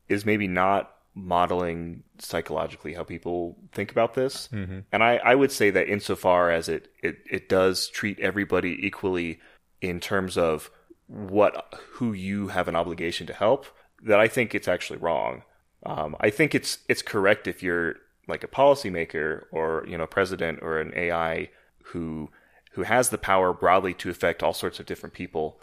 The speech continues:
Speaker 1: You know, it seems like the, the prescriptions of utilitarianism are sort of the same prescriptions that we would apply to an uncorrupt, unbiased policymaker, right? Like, you shouldn't favor your family more than anyone else.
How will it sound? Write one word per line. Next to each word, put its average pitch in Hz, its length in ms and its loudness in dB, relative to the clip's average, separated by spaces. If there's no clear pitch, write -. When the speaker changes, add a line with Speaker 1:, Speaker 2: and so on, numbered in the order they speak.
Speaker 1:
You 101 100 -6
know, 90 80 0
it 92 60 -2
seems 135 220 2
like 120 180 6
the, 92 360 6
the 95 180 -6
prescriptions 120 580 2
of 92 100 4
utilitarianism 87 960 -2
are 110 280 8
sort 101 400 4
of 90 400 0
the 98 160 -4
same 104 320 4
prescriptions 90 600 -2
that 73 180 -2
we 85 120 -6
would 82 140 0
apply 78 420 -2
to 78 580 -6
an 80 160 -6
uncorrupt, 85 640 -4
unbiased 78 640 -6
policymaker, 110 580 -2
right? 73 180 -2
Like, - 180 -8
you - 40 -12
shouldn't 107 320 -4
favor 87 240 -4
your 80 120 -8
family 78 360 -10
more 71 160 -8
than 73 140 -12
anyone 76 280 -12
else. 95 360 -2